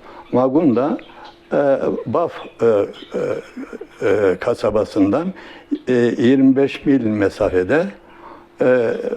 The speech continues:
Poli kasabasının doğusunda, e, e, altı, e, kilometre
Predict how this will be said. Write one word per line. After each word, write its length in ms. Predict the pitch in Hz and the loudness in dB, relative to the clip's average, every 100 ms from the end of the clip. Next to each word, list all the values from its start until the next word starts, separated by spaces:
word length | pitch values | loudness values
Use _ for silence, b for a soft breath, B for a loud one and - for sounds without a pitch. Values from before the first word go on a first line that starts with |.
| - - 233 - | -8 -12 -8 -2
Poli 280 | 151 135 | 2 2
kasabasının 840 | 123 127 110 107 107 104 107 110 104 | 2 0 0 0 0 -2 0 2 2
doğusunda, 760 | 110 101 - 101 101 160 208 - - - - - 135 | 2 0 0 0 0 -2 -4 -10 -20 -20 -20 -4 2
e, 160 | 127 117 - - - | 2 0 -8 -12 -2
e, 540 | 131 123 120 104 113 - - | 0 2 2 0 -4 -8 -4
altı, 500 | 120 117 - 147 98 - - - - - - - - | -2 -2 0 0 0 -8 -18 -20 -20 -20 -20 -14 -4
e, 360 | 113 107 95 90 | -2 0 -2 -4
kilometre 760 | - 110 107 107 92 - 95 | -4 -2 0 0 -2 0 -2